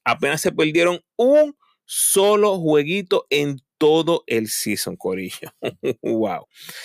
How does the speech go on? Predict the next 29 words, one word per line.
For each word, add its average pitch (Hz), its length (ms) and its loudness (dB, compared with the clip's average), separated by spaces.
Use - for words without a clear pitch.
Aquí 180 240 2
en 247 40 2
lo 247 120 2
positivo 226 440 0
voy 180 140 4
a 170 60 0
mencionar 180 400 -2
el 147 100 0
inicio 185 320 0
y 175 60 6
el 147 100 2
final, 107 380 -4
lo 98 100 -4
tengo 117 180 0
que 139 100 -2
resaltar. 104 520 -2
Arrancaron 131 500 0
con 151 160 0
cuatro 165 380 2
y 202 80 4
uno 170 400 0
el 196 100 0
season 180 320 0
y 151 120 -2
terminaron 143 460 0
con 135 220 -2
siete 156 380 0
y 180 80 4
dos. 147 300 0